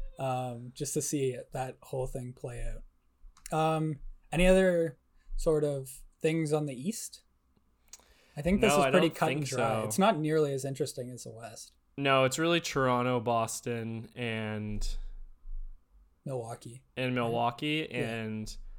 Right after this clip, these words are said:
Speaker 2: honestly, the Raps are the most stable team out of all those, but I think the Bucks and Boston have a higher ceiling.
Speaker 1: Mm-hmm. Yeah.
Speaker 2: That's what I said.
Speaker 1: So that, that is that. Um,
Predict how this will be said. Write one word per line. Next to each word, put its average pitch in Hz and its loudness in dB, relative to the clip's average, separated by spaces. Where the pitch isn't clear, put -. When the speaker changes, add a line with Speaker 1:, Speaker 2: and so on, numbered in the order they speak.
Speaker 2:
honestly, 160 2
the 156 2
Raps 131 2
are 143 -4
the 131 -2
most 123 -4
stable 139 0
team 170 -2
out 151 0
of 147 0
all 151 4
those, 160 2
but 131 0
I 127 0
think 127 -6
the 123 0
Bucks 117 -2
and 117 -8
Boston 113 -4
have 113 -6
a 107 -6
higher 110 -6
ceiling. 117 -12
Speaker 1:
Mm-hmm. 135 0
Yeah. - -4
Speaker 2:
That's - -20
what 117 -10
I 110 -16
said. - -16
Speaker 1:
So - 4
that, 156 2
that 170 4
is 147 0
that. 147 2
Um, 147 -2